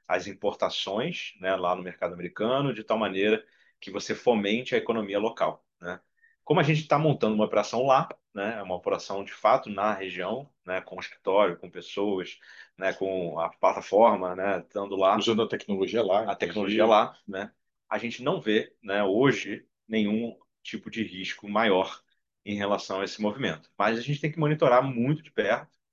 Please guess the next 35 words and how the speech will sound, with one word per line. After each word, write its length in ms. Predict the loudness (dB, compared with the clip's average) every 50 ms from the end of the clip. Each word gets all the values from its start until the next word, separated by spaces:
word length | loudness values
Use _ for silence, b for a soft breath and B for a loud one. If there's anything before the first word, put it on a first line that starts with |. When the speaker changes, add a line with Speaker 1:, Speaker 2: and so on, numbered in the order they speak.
| _ _ _ _ _ _
Speaker 1:
porque 560 | -10 -10 -10 -6 -2 0 2 2 4 4 2 2
essa 240 | 2 0 0 -2 -2
é 20 | -4
uma 100 | -2 -2
agenda 300 | -2 -2 -4 -4 -4 -6
que 580 | -6 -6 -4 -2 0 0 0 -2 -4 -8 -12 -8
muda 360 | -4 0 4 4 4 4 2 0
de 100 | 0 -2
um 80 | -2
dia 380 | -4 -4 -2 0 2 2 0 -2 _ _ _ _ _
pro 160 | -8 -2 0 2
outro, 340 | 2 2 2 0 -4 -18 _ _
né, 240 | -12 -10 -10 -10 -10 -10
literalmente. 720 | -12 -4 0 2 2 2 2 0 -2 -4 -4 -6 -12 -16 -16
Speaker 2:
Sim. 200 | -16 -16 -16 B B B B B _ _ _
Speaker 1:
É, 1040 | -2 2 4 4 6 6 6 6 6 6 6 6 6 6 6 6 4 4 0 -4 -8
então, 460 | -12 -10 _ -2 -2 0 0 2 0
a 60 | 0 0
gente 200 | -2 -6 -4 -2
tá 100 | -2 -2
bem 160 | 0 0 -2
atento, 520 | -2 -2 -4 -6 -6 -6 -8 -12 -18 _ _ _ _ _ _ _ _ _
né, 200 | -2 0 0 0
a 140 | 0 0 -2
cada 320 | 0 0 0 2 2 0
um, 320 | 0 0 -4 -6 -6 -6 -6
a 60 | -4
cada 220 | -2 -2 -2 -2
um 80 | -2 -4
desses 220 | -4 -6 -6 -8
movimentos 520 | -8 -8 -10 -10 -8 -8 -8 -8 -8 -10 -14
do 100 | -12 -8
governo 320 | -6 -6 -6 -6 -6 -8 -8
norte-americano, 580 | -10 -10 -10 -10 -8 -8 -8 -8 -10 -14 -16 _ _ _ _ -20
tá? 120 | -20 -20